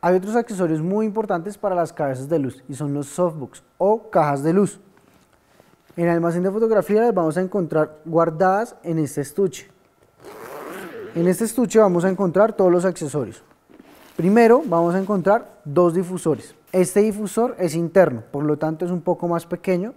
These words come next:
y es cuadrado. Otro difusor un poco más grande, es externo, también de color translúcido, cuadrado, de la misma forma de la cabeza. Un anillo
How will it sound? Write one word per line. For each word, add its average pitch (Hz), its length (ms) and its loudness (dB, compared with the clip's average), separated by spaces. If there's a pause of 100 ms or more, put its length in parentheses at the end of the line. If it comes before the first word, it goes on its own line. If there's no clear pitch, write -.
y 143 160 -2
es 127 100 -6
cuadrado. 139 580 0 (1500)
Otro 185 300 4
difusor 226 500 4
un 170 100 -2
poco 180 300 0
más 196 240 2
grande, 202 340 4 (1080)
es 151 180 -2
externo, 175 500 4 (1500)
también 165 380 0
de 170 100 0
color 175 300 4
translúcido, 190 600 0 (140)
cuadrado, 156 540 2 (220)
de 147 140 -6
la 147 140 -4
misma 147 300 -4
forma 196 380 -2
de 185 60 -2
la 147 100 -2
cabeza. 120 460 -10 (320)
Un 180 180 2
anillo 220 480 4